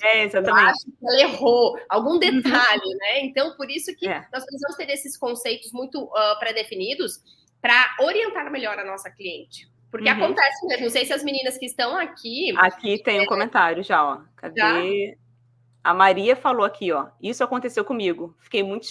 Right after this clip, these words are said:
Speaker 1: muito
Speaker 2: Uhum.
Speaker 1: triste."
Speaker 2: Uhum.
Speaker 1: Só que, assim, o erro, você me corrija se eu tiver errada,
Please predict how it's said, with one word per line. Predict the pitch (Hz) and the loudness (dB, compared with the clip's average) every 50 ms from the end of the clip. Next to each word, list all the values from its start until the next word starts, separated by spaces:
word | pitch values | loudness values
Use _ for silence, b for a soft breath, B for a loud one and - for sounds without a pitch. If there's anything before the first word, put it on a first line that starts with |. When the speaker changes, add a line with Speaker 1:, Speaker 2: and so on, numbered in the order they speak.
| - - | -12 -8
Speaker 1:
muito | 208 240 254 262 | -6 -6 -6 -6
Speaker 2:
Uhum. | 269 | -4
Speaker 1:
triste." | - 262 202 180 - - 226 - _ _ _ | -4 -4 -4 -4 -6 -10 -16 -20 _ _ _
Speaker 2:
Uhum. | 359 339 180 180 185 175 180 196 226 | -14 -12 -10 -8 -6 -4 -4 -4 2
Speaker 1:
Só | 269 262 302 | 2 2 2
que, | 349 | 2
assim, | 349 - 415 | -4 -4 -2
o | 302 262 220 | 2 4 6
erro, | 208 247 311 359 339 240 - 170 196 - _ _ | 6 6 4 2 -2 -4 -6 -6 -8 -12 _ _
você | 175 185 185 - 202 | -2 -2 0 0 -2
me | 208 226 | -2 0
corrija | - 226 226 220 214 240 294 | 0 0 0 0 -4 -6 -8
se | - - | -10 -12
eu | 226 | -12
tiver | - - 175 175 165 160 | -14 -10 -6 -4 -2 -2
errada, | 160 185 196 208 208 175 151 151 151 | 2 4 4 4 4 2 -2 -8 -12